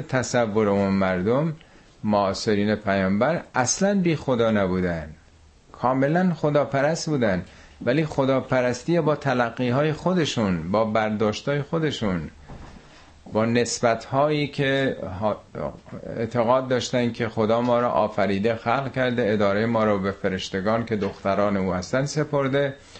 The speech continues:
ما هم که به اونا دسترسی نداریم، این بت‌ها رو به عنوان واسطه، به عنوان نماد اون فرشتگان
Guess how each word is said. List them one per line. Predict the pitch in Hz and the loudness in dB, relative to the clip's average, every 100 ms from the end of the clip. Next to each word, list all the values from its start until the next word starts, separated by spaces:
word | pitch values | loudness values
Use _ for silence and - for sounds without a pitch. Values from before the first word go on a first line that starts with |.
| - - - | -20 -20 -2
ما | 120 | 0
هم | 131 123 | 2 0
که | - | 0
به | 110 | 2
اونا | 107 110 | 2 2
دسترسی | 113 107 98 107 101 143 | 2 0 0 -2 -2 0
نداریم، | 147 151 156 156 151 | 0 2 2 2 0
این | 113 135 131 | 0 0 2
بت‌ها | 107 104 - 131 | 2 0 0 0
رو | 143 156 151 - - - - - 110 | 2 2 -2 -8 -20 -20 -20 -10 -2
به | |
عنوان | 110 110 107 110 110 | 2 4 4 4 2
واسطه، | 101 104 - 104 104 123 | 2 2 0 -2 0 2
به | 104 | 2
عنوان | 98 98 104 | 4 4 4
نماد | 107 101 98 107 139 131 | 4 4 4 4 2 2
اون | 101 98 | 0 0
فرشتگان | 95 101 92 - 95 92 117 135 | -2 -4 -4 -2 -2 2 2 0